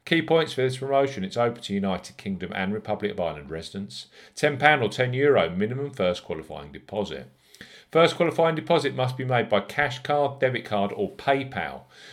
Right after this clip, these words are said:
No e-wallet first deposits from Skrill, Nutella or PaySafe are eligible. Your first bet qualifies you for the free bets. You must stake ten pounds or more on a horse,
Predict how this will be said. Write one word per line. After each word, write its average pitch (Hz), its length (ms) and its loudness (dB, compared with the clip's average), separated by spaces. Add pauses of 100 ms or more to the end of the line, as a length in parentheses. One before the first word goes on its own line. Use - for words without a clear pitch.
No 127 280 6
e-wallet 147 480 8
first 127 280 4
deposits 117 460 -4
from 98 160 -6
Skrill, 147 720 4 (120)
Nutella 120 480 2
or 104 120 0
PaySafe 101 760 -2
are 98 200 -4
eligible. 87 580 -6 (640)
Your 123 140 2
first 165 580 6
bet 151 280 6
qualifies 113 580 2
you 95 80 -2
for - 140 -12
the - 80 -16
free 85 260 -8
bets. 107 400 0
You 101 80 -8
must 92 180 -6
stake 98 360 -2
ten 104 240 -4
pounds 123 320 -2
or 147 100 2
more 131 340 4
on 104 120 -2
a 101 80 0
horse, 127 640 -2